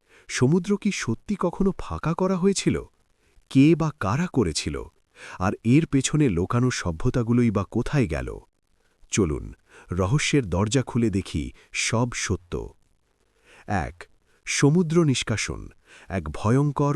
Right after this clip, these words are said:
ও অবিশ্বাস্য ধারণা। সমুদ্র পৃথিবীর জীবনধারক, কিন্তু কল্পনা করুন, যদি পৃথিবীর কোনো অংশে সমুদ্রকে ইচ্ছাকৃতভাবে ফাঁকা করা হয়ে থাকে। এই ধারণা প্রথম আসে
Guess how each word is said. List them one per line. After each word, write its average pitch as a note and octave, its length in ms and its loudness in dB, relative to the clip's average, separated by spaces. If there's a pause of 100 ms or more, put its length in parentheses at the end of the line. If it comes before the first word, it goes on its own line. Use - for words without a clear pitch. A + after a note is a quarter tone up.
(120)
ও G#2 60 2 (160)
অবিশ্বাস্য A2+ 680 0
ধারণা। B1+ 380 -4 (760)
সমুদ্র C#3+ 480 4 (260)
পৃথিবীর D#3+ 520 2
জীবনধারক, F2+ 720 0 (540)
কিন্তু B2+ 220 4
কল্পনা A#2 480 4
করুন, A#2 300 2 (420)
যদি D3 220 6
পৃথিবীর F3+ 520 2
কোনো D#3 280 4
অংশে B2 420 2 (300)
সমুদ্রকে D3+ 720 4 (120)
ইচ্ছাকৃতভাবে D#3+ 920 2 (100)
ফাঁকা A2 380 -2
করা E3+ 260 0
হয়ে D3+ 180 2
থাকে। D3 280 -6 (760)
এই D3+ 220 6
ধারণা C#3 400 4
প্রথম A#2 420 0
আসে A2+ 280 0